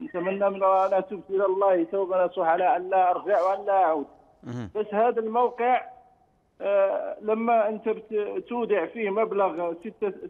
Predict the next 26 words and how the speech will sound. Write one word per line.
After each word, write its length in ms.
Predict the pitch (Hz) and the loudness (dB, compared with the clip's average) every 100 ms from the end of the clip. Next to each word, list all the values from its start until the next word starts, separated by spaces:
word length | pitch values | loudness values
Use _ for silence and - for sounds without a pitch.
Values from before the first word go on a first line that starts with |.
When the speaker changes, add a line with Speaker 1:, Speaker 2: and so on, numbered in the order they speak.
| _ - | _ -16
Speaker 1:
ستة 500 | 220 214 202 202 202 | -6 -4 -2 2 2
آلاف 300 | 196 180 190 | 2 -2 -2
يورو، 500 | 202 220 196 226 - - _ _ _ _ _ - | 2 2 2 0 -2 -16 _ _ _ _ _ -2
بيخلي 480 | 185 - 214 226 240 | -2 0 -2 -2 -2
لك، 220 | 220 208 | -2 0
آه، 360 | 202 196 190 | 0 2 0
أنك 220 | 214 220 - - _ | -2 -2 -6 -8 _
تتداول 480 | 196 185 220 208 190 | -4 2 4 4 0
في، 360 | - 180 180 180 | -6 -10 -10 -10
في 60 | 180 | -10
أحد 180 | 165 175 | -10 -8
البطولات 680 | 180 190 202 220 233 208 196 | -6 -4 0 2 2 0 -2
معينة، 680 | 190 175 220 185 180 208 - - _ _ _ _ _ _ _ _ | -2 0 0 -2 0 0 -2 -16 _ _ _ _ _ _ _ _
وبيكون 720 | 165 185 196 190 202 - 226 208 | 2 4 4 0 -6 -4 -2 -2
الفائزين 640 | 180 220 214 175 214 214 | 0 2 2 0 -2 -2
فيها 320 | 220 202 208 | -2 2 2
ثلاثين 540 | 208 202 196 190 202 | 0 0 0 0 -2
واحد. 380 | 190 180 151 120 - _ | 0 2 0 -2 -14 _
فلو 200 | 185 202 | -4 -2
كنت 280 | 202 226 214 | -2 -4 -4
من 100 | 202 | -4
الفا-، 340 | 202 190 202 202 | -4 -2 -2 -2
أنت 200 | 202 220 | -2 0
ما 160 | 233 | 2
بتدفع 480 | 233 - 196 147 165 | 0 -4 -12 -2 -2
فلوس، 320 | 143 180 151 | 0 -2 -2